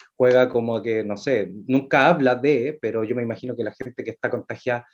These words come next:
se le debe caer la carne, debe ser algo, ay, que como despreciable, algo despreciable, así como, no sé, como un insecto, me imaginaba. Habla de los insectos también en algún momento el texto. Pero, mm, nada, pues eso.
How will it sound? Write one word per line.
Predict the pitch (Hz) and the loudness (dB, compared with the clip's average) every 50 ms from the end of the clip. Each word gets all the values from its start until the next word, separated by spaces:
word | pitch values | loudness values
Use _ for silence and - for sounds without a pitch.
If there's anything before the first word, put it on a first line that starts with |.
| - - - _ _ | -20 -20 -20 _ _
se | - - 104 | -10 -6 -2
le | 107 | 0
debe | 113 123 123 | 2 2 2
caer | - 120 120 127 120 | 2 0 -2 -2 -4
la | 123 117 113 - | -6 -8 -8 -4
carne, | - 123 135 139 135 127 127 123 | -2 0 2 2 2 2 0 0
debe | 120 127 131 | 0 0 0
ser | 131 - 131 | 0 -2 -2
algo, | 139 143 127 135 131 131 131 - 165 175 | -2 -2 0 0 -2 -2 -2 -2 0 0
ay, | 175 170 175 | 0 0 0
que | - 139 127 - | -4 -6 -6 -6
como | 131 131 127 123 117 110 | -4 -2 -2 -2 -2 -4
despreciable, | 113 123 120 - - 120 117 - - 165 180 175 151 110 107 98 101 98 92 | -6 -6 -6 -6 -8 -8 -8 -6 -2 0 2 2 2 0 -2 -4 -6 -8 -4
algo | 120 135 143 143 139 | -4 -2 0 0 0
despreciable, | 127 127 - - 117 110 - - 156 151 139 123 131 127 120 | 0 -2 -4 -6 -8 -8 -4 -2 0 0 0 0 -2 -2 -2
así | 120 120 - 123 | -2 -6 -6 -6
como, | 139 135 127 131 - _ _ - - - _ _ _ | -4 -4 -4 -6 -10 _ _ -20 -20 -20 _ _ _
no | - 123 123 113 | -6 -6 -4 -4
sé, | - - 160 147 | -2 0 0 0
como | 139 139 147 | 2 2 2
un | 147 131 | 2 2
insecto, | 127 123 123 - - - 160 151 151 - - - | 0 -2 -6 -10 -6 -4 -2 -4 -4 -4 -6 -6
me | 117 110 | -4 -4
imaginaba. | 110 107 - - 113 107 104 98 92 90 90 - _ | -4 -6 -6 -8 -8 -6 -6 -6 -6 -8 -10 -8 _
Habla | - 127 117 127 120 | 0 0 2 2 2
de | 117 110 | 0 0
los | 113 113 | -2 -4
insectos | 104 - - - - - 110 | -6 -8 -10 -10 -10 -10 -8
también | 113 110 110 113 113 | -8 -6 -6 -6 -6
en | 110 110 | -6 -8
algún | 110 110 | -8 -8
momento | 110 110 110 113 - - - | -6 -6 -8 -8 -10 -12 -14
el | - - | -14 -10
texto. | - 95 - - - - - - _ _ _ _ _ _ - - - _ _ _ - | -10 -10 -10 -10 -14 -20 -20 -20 _ _ _ _ _ _ -20 -20 -20 _ _ _ 0
Pero, | 113 113 123 120 120 120 117 117 | 2 4 6 6 6 4 4 2
mm, | 117 117 113 113 117 120 - - _ _ _ - | 2 -2 -2 -4 -6 -8 -10 -14 _ _ _ 0
nada, | 123 147 151 - | 0 0 0 2
pues | 120 113 123 143 - | 0 2 2 2 0
eso. | - 113 85 85 - | -2 -4 -8 -8 -12